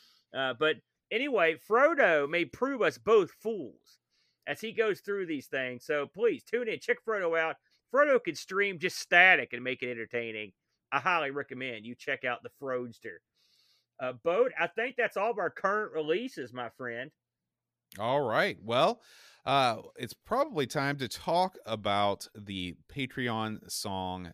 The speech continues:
Speaker 2: Challenge last week, Aaron. And, uh, I wanna give a special shout out to
Speaker 1: Here it
Speaker 2: our winner
Speaker 1: comes.
Speaker 2: from two weeks ago. You mocked me, Aaron. You mocked me incessantly
Speaker 1: Yeah.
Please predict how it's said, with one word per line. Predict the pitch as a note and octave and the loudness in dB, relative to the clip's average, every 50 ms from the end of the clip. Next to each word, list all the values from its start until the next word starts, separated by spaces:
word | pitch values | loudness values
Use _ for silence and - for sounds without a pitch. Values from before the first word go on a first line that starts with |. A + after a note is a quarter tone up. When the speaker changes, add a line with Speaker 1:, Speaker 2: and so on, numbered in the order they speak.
| - D#2+ | -18 -18
Speaker 2:
Challenge | - - F#2+ F2+ F2 E2 D#2+ D#2+ D2+ C#2+ C#2 C2+ - - - _ C#2+ | -14 -10 -8 -8 -6 -6 -8 -8 -10 -12 -14 -16 -18 -20 -20 _ -18
last | C#2+ D#2 D#2+ D2+ D2+ - - - | -14 -10 -10 -10 -10 -10 -12 -12
week, | D#2 D2 - D#2 | -14 -12 -12 -10
Aaron. | D#2 D2+ D2 C#2+ C#2 D2 - _ _ _ - - - - - - - _ _ _ | -10 -10 -10 -10 -14 -16 -20 _ _ _ -20 -20 -20 -20 -20 -20 -20 _ _ _
And, | A2+ A#2+ B2+ B2 B2+ B2+ B2 | -4 -2 0 0 2 2 2
uh, | B2 A#2+ | 2 4
I | A#2 C3+ | 4 4
wanna | D#3 F3 F3+ | 2 2 2
give | D#3 D3+ B2 | 2 0 0
a | A2+ | 0
special | - - F#3+ G#3 A#3+ - D#3+ C3+ | 0 2 4 4 4 4 2 -2
shout | - - A#2 G#2 F#2+ F#2 | 0 2 2 2 4 4
out | F2+ F2 E2 D2+ - - | 2 0 0 -2 -6 -10
to | - - A#2+ | -8 -4 -2
Speaker 1:
Here | C3 C#3+ | 0 0
it | - | 2
Speaker 2:
our | G2+ G2 | 4 4
winner | C#3 C3 A#2+ A2 | 4 4 2 0
Speaker 1:
comes. | A2 A2 - | -2 -4 -4
Speaker 2:
from | B2 A2+ G#2 - - | -4 -4 -4 -6 -8
two | - - - F#3+ A3 C4+ D4 | -6 -2 2 6 6 6 6
weeks | C4+ A3 E3+ C#3 C3 - - | 6 6 6 6 4 0 -2
ago. | C3 G2+ G#2+ G2 F2 E2 D#2 D2+ C#2+ C2+ C#2 - _ _ _ _ _ _ _ _ _ - | 0 2 2 2 2 0 -2 -2 -4 -6 -10 -14 _ _ _ _ _ _ _ _ _ -4
You | B2+ E3 F#3 F3 | -2 0 0 4
mocked | D#3+ D#3 E3 G3 G#3+ A#3 A3+ - E3+ | 6 10 10 12 12 10 8 6 -2
me, | D3 C3+ B2 | 0 2 2
Aaron. | A#2+ A#2+ B2 B2+ | 4 4 2 2
You | C3 C3+ | 2 4
mocked | C3 D3 F3 G3+ G#3 - | 6 8 10 8 8 6
me | F3 E3 D#3+ | 2 2 2
incessantly | D3+ C#3+ - - E3+ F3 F3+ - E3+ C#3+ A#2+ A2+ G#2 F#2 D#2+ D2+ D#2+ - _ | 2 2 4 6 6 6 6 4 2 -2 0 0 -2 -2 -2 -4 -8 -8 _
Speaker 1:
Yeah. | C3 D#3 E3 | 2 4 4